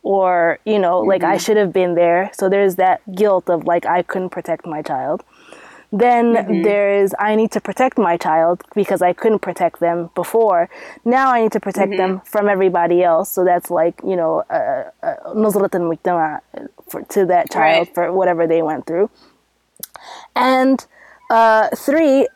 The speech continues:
Speaker 1: you know, if, if, uh, if the person who inflicted this horrific pain upon my child is somebody close, to me, like a relative
Speaker 2: Well,
Speaker 1: or
Speaker 2: fuck
Speaker 1: a
Speaker 2: them.
Speaker 1: family friend or whatever.
Speaker 2: I don't e-,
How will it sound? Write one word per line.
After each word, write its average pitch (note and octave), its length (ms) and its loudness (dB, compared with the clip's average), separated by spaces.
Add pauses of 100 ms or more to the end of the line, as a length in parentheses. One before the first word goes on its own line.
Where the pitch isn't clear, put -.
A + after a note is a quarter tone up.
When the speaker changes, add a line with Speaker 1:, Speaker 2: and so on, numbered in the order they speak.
Speaker 1:
you A3 140 2
know, F#3+ 320 2
if, A3+ 440 2 (580)
if, - 800 0 (220)
uh, G3 800 4 (1300)
if C#4 260 2
the A3+ 180 0
person A3 640 0 (200)
who G3+ 400 4
inflicted G#3+ 640 0
this F3+ 260 -2
horrific - 920 -2
pain F3+ 240 -2
upon E3 280 -2
my D#3 140 -4
child - 340 -2
is - 120 -6
somebody F3 480 0 (520)
close, B3+ 580 0 (200)
to G3+ 140 -2
me, F3 260 -2 (160)
like E3+ 340 -2
a F3+ 120 -2
relative F3+ 580 2
Speaker 2:
Well, F3+ 220 2
Speaker 1:
or - 80 -2
Speaker 2:
fuck - 200 -4
Speaker 1:
a - 40 -20
Speaker 2:
them. D#3 300 0
Speaker 1:
family F#3 440 0
friend F3 360 -2
or D3+ 120 -4
whatever. G#3 460 2
Speaker 2:
I F#3+ 100 -2
don't F3+ 320 0
e-, F3 220 -8